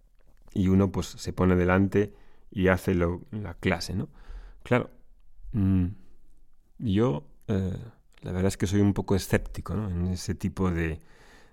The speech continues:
de aproximación a la espiritualidad en la que uno elige y se conforma como, mm, juez,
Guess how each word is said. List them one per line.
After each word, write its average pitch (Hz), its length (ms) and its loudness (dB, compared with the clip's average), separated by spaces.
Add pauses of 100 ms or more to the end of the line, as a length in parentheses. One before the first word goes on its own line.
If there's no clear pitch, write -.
de 90 240 0
aproximación 98 840 4
a 92 60 8
la 92 80 6
espiritualidad 104 640 4
en 104 80 6
la 98 140 2
que 98 160 2
uno 120 420 8 (560)
elige 104 640 2 (200)
y - 120 -8
se 92 160 0
conforma 104 580 4
como, 98 480 4 (360)
mm, 95 800 4
juez, - 580 4